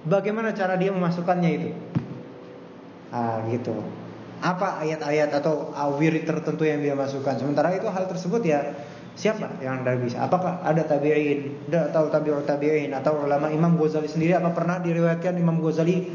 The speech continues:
memediumisasi <laughs> orang, kemudian menggali info darinya? Belum lagi nanti tentang infonya. Wah, di antara infonya kan ada yang, waduh, gak bener. Nah, kemudian dia berpendapat ketika ditelepon,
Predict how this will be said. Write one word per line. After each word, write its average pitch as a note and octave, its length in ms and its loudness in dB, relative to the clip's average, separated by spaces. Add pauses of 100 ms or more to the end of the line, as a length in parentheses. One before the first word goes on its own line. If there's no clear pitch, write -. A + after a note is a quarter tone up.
(640)
memediumisasi E3+ 760 6
<laughs> - 20 2
orang, F3 400 0 (580)
kemudian E3+ 380 4
menggali D#3+ 340 4
info E3+ 240 2
darinya? D#3 460 2 (1000)
Belum F#3+ 220 6
lagi G#3+ 160 0
nanti G3 160 -2 (100)
tentang A3 220 -4
infonya. G3 480 4
Wah, F3 260 4
di D3+ 140 -2
antara D#3+ 240 -2
infonya E3+ 260 0
kan C4 240 2
ada F3 60 6
yang, E3+ 180 6 (300)
waduh, C#3 400 2
gak C3+ 160 2
bener. F#3+ 260 2 (1080)
Nah, B2 480 -2 (960)
kemudian D3 260 0
dia A3+ 140 0
berpendapat F3+ 500 0 (720)
ketika C#3+ 180 -2
ditelepon, C#3+ 540 2